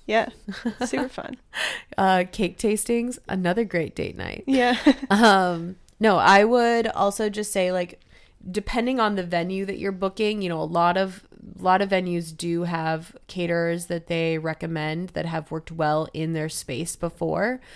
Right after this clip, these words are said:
Speaker 2: Um, so I would definitely ask your venue, like, "Hey, who is on your preferred vendor list?"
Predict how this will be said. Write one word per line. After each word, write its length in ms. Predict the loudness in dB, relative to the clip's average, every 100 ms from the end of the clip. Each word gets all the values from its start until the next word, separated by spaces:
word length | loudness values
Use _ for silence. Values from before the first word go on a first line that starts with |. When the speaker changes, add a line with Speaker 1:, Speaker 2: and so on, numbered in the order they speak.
| -20 -20 -2
Speaker 2:
Um, 540 | 4 6 4 2 -4 -8
so 160 | 0 2
I 80 | 2
would 120 | 2
definitely 480 | -2 -2 -2 -4 -4
ask 520 | -4 -2 -2 -6 -8 -14 _ _ _ _
your 200 | 0 0
venue, 420 | 2 2 2 0
like, 220 | 0 -4 0
"Hey, 220 | 2 2
who 200 | 2 -2
is 200 | 0 0
on 180 | 0 -2
your 120 | -4
preferred 460 | 0 -2 0 -4 -2
vendor 320 | -4 -4 -4
list?" 440 | -4 -2 -2 -4